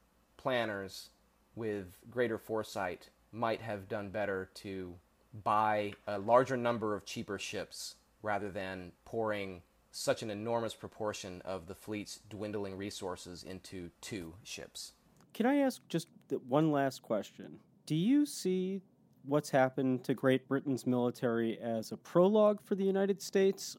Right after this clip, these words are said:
Speaker 2: or an unlikely path for the United States to travel down?
Speaker 1: Yeah, I don't think there are any signs that that's happening,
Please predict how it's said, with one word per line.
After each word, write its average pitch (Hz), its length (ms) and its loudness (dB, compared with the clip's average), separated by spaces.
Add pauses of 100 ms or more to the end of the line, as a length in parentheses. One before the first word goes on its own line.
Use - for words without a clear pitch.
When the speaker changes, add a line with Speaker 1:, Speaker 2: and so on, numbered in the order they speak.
(140)
Speaker 2:
or 135 560 8
an 127 180 4
unlikely 127 520 4
path 117 360 2
for - 80 -6
the 117 80 2
United 113 320 0
States 107 300 -2
to - 80 -14
travel 104 380 -2
down? 87 340 -10 (480)
Speaker 1:
Yeah, 156 160 10
I 165 40 12
don't 185 200 2
think 196 220 -2
there 165 180 4
are - 20 4
any 147 140 0
signs 135 480 2
that 104 140 -8
that's 113 180 0
happening, 104 600 -4